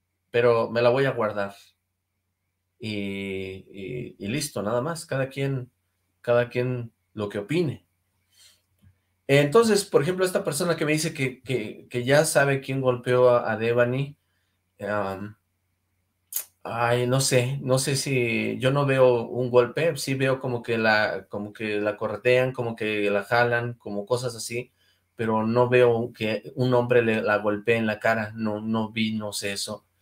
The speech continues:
entonces no, no sé, para mí no.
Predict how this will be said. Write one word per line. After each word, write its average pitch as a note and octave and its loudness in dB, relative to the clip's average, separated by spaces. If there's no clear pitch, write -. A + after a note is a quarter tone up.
entonces G#2+ -10
no, G#2 -4
no G#2 -4
sé, - -6
para G#2+ 0
mí A2+ 0
no. G2+ -2